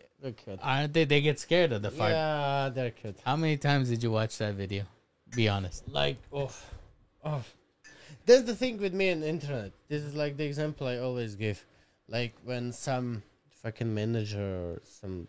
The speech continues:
Speaker 1: like, an exec you are talking to, and he's like, "But did you get the views?" And stuff? Like, fucking farting panda, get the views.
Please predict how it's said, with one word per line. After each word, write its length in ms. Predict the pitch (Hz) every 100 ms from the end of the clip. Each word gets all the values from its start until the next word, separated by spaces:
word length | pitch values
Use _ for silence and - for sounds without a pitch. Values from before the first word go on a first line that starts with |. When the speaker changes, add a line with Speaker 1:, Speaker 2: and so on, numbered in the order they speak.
| _ -
Speaker 1:
like, 220 | 101 -
an 220 | 107 65 _ _ _ _ -
exec 420 | 131 120 113 - _ _ _ _ _ -
you 100 | 123
are 100 | 107
talking 400 | 117 117 113 101
to, 160 | - 117
and 160 | 104 110
he's 220 | 113 104
like, 320 | 107 104 104 - - - -
"But 520 | 120 147 147 147 143 131
did 140 | 127 151
you 60 |
get 160 | 160 160
the 80 | 151
views?" 500 | 139 185 226 247 -
And 120 | 160
stuff? 300 | - 180 196 - - _ -
Like, 340 | 139 139 - - - _ - - -
fucking 520 | 120 - 120 113 110 - - _ _ _ _ -
farting 400 | 196 185 143 131 -
panda, 480 | 117 107 95 95 - _ _ _
get 180 | 123 104
the 80 | 104
views. 500 | 104 98 92 -